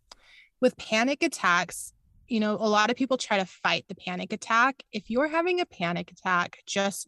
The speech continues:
ride through the wave of it. You know, imagine you're a buoy in the water and you're just kind of bobbing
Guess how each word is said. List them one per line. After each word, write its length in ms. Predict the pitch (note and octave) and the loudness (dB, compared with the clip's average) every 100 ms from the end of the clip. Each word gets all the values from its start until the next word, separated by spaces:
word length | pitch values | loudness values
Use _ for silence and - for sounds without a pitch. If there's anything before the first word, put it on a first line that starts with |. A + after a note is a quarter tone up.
| G#3+ F3+ | -8 0
ride 300 | F#3 F#3+ - | 2 0 -2
through 140 | G3+ | -4
the 80 | F#3 | -2
wave 240 | F3 E3 E3 | 0 -2 -2
of 160 | E3 | -4
it. 200 | D#3+ D#3+ | -4 -4
You 120 | F#3+ | -2
know, 140 | F#3 F#3 | -2 0
imagine 440 | F#3 F#3 F3+ G#3 | 0 0 0 -2
you're 160 | G#3 G3+ | 0 0
a 60 | |
buoy 420 | F#3 F3 F3+ F#3 F#3 | 0 -2 -2 0 0
in 140 | F3+ | -2
the 80 | F#3 | -2
water 340 | E3 E3 F#3 | 0 2 2
and 140 | G3 F#3 | 0 -2
you're 100 | F3 | -6
just 200 | F3+ - | -8 -6
kind 220 | F#3+ F#3 | -2 -2
of 160 | F3 | -2
bobbing 560 | E3+ D#3+ E3 F3+ G3 | 0 2 2 0 0